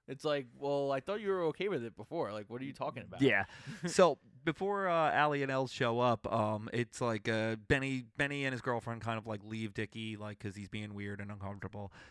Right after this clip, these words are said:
Speaker 2: So he goes and he meets Kourtney Kardashian, and they're talking about
Speaker 1: <laughs>
Speaker 2: whether or not a man could actually give birth. And he's like,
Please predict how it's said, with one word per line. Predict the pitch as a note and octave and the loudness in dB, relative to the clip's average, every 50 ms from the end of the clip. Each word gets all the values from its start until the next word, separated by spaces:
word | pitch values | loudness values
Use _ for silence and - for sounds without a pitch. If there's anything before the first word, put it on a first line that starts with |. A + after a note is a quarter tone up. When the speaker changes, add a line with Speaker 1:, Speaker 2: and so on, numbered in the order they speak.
| - | -20
Speaker 2:
So | - - C3 B2 | -4 0 2 2
he | A2+ C3+ C3+ | 2 2 2
goes | C3+ D3 C#3+ D#3 D#3 E3 | 4 4 4 4 4 0
and | D#3+ D#3+ - | -2 -4 -4
he | B2 C3 D#3 | -2 -2 0
meets | C#3 C#3+ C#3+ D#3+ - - | 2 2 2 2 0 -2
Kourtney | - - - C#3+ C3 - C#3+ C#3 - | -4 -4 -2 -2 -2 0 -2 0 2
Kardashian, | - B2+ A#2+ A2+ A2+ A2+ A#2 A2+ - - G#2+ G#2+ G#2 | 4 4 6 6 4 4 4 2 0 -2 -4 -4 -4
and | G#2+ A2 A2+ | -2 -4 -4
they're | A2+ | -2
talking | - B2 A#2+ A#2+ A#2+ B2+ | 0 2 2 2 2 2
about | A#2 B2 A#2+ A#2+ | 4 4 4 4
Speaker 1:
<laughs> | |
Speaker 2:
whether | A#2+ C3 B2 C3 B2 | 4 2 2 2 2
or | B2 | 2
not | A#2+ A#2+ A#2+ A#2+ | 2 2 2 2
a | A#2 | 0
man | A#2+ A#2+ A#2+ A#2 A#2 A#2 | 0 -2 -2 -2 -2 -4
could | - B2 - - | -4 -6 -2 2
actually | G#2+ G#2 G#2+ - - - A2+ A2 G2+ | 4 4 4 2 0 -8 -8 -6 -2
give | G#2 A2+ A2 F#2+ F#2+ | -2 -2 -2 0 0
birth. | A2+ A2+ G#2+ G#2 G2+ G2 - - - - - - | 0 0 0 -2 -4 -6 -10 -14 -20 -20 -10 -4
And | B2+ C3+ | -4 -2
he's | B2+ C3+ | 0 0
like, | C3 A#2+ | -2 -2